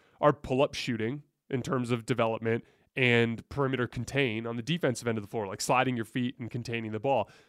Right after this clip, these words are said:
What do we preach about all the <laughs> time on this show? Like, those are two.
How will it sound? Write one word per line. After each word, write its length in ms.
What 160
do 60
we 100
preach 340
about 220
all 180
the 80
<laughs> 0
time 480
on 180
this 160
show? 380
Like, 240
those 260
are 80
two. 320